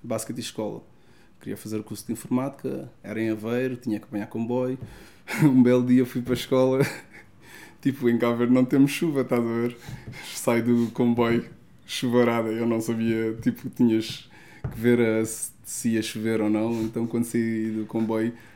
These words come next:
até a escola, apanhei uma chuvarada, cheguei na, na sala, sentei-me, todo molhado,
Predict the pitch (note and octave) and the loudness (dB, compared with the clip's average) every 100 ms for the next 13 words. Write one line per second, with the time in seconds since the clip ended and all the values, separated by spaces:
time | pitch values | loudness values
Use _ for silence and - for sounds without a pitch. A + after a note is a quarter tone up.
0 | - A2 - A#2 - A2+ A2 A2 A#2+ A#2 | -14 -6 -2 -2 -2 -2 -2 -2 -2 0
1 | A2+ - A2 G#2+ A2 - A#2+ A2+ A2+ A2+ | -2 -4 -4 -4 -6 -8 -6 -4 -2 0
2 | A2 G#2+ G#2+ G#2+ A2 A#2 - A2 A2 A2 | 0 -2 -2 -2 -4 -6 -4 -4 -4 -4
3 | A2 G#2+ G#2+ A2 G#2+ - - - - A#2+ | -6 -4 -4 -4 -8 -16 -20 -20 -12 -4
4 | A#2 A2+ A2 A2 | -2 0 -2 -6